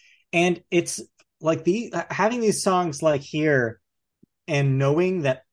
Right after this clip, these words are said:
Taylor had sole writing credit here just reminds you of how much of these songs and how much of the construction of the classic Taylor Swift song is all Taylor. Like, it's very easy, and I think it was even easier at the time,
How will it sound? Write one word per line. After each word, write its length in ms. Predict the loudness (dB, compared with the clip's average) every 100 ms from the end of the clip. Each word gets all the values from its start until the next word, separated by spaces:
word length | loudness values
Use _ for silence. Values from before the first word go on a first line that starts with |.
| _ -18
Taylor 400 | -6 -4 -2 -2
had 240 | -2 -4 -4
sole 500 | -4 -4 -4 -4 -4
writing 300 | -4 -4 -6
credit 320 | -6 -6 -4
here 340 | 0 0 -2 -10 _ 0
just 240 | 0 0
reminds 420 | -2 0 2 2
you 80 | -2
of 80 | -4
how 220 | -4 -2
much 260 | 0 -2 -2
of 60 | -2
these 420 | -2 -2 -4 -4
songs 360 | -4 -2 -2 -4
and 120 | -4
how 100 | 0
much 220 | 0 -2
of 80 | -4
the 100 | -6
construction 560 | -6 -8 -4 -4 -2 -6
of 120 | -6
the 60 |
classic 440 | -6 -2 -4 -4 -8
Taylor 240 | -6 -6
Swift 240 | -6 -6 -4
song 240 | -4 -4
is 160 | -2 0
all 200 | -2 -2
Taylor. 400 | -4 -4 -4 -14 _ _ _ _ _ -2
Like, 120 | 2
it's 160 | 2 2
very 300 | 2 2 0
easy, 460 | -4 -4 -2 -2 -2
and 80 | -2
I 40 |
think 220 | -4 -4
it 40 | -4
was 140 | -2
even 180 | -2 2
easier 360 | 2 2 -2 -6
at 120 | -8
the 60 |
time, 560 | -10 -4 -4 -4 -6